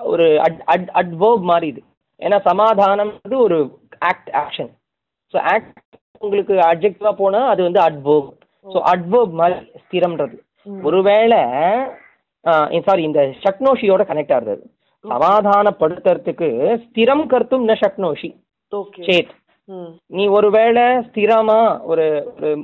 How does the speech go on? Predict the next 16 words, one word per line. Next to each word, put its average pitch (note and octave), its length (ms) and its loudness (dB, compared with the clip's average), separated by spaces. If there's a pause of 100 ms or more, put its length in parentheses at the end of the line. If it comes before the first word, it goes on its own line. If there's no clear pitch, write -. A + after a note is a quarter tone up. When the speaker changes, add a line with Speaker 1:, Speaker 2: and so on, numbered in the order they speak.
(240)
Speaker 1:
இம்மூவபிள் G#3 760 0
ஆக, D#3+ 420 -4
ஒரு D3+ 160 0
அச்சலமா, F#3 720 0
அச்சலமாக, D#3 1120 -2
Speaker 2:
ம். G3 240 -20 (360)
Speaker 1:
ஆ, E3+ 280 4
உன்னால G#3+ 480 4
பண்ண G3+ 280 0
முடியலன்னா, E3+ 680 -2
என்ன G3 260 0
பண்ண G#3 280 -4
முடியலன்னா, F#3+ 520 -6 (180)
சித்தத்தை G3+ 680 -4
சமாதானப்படுத்த F3+ 960 0
முடியலன்னா, C#3+ 1080 -2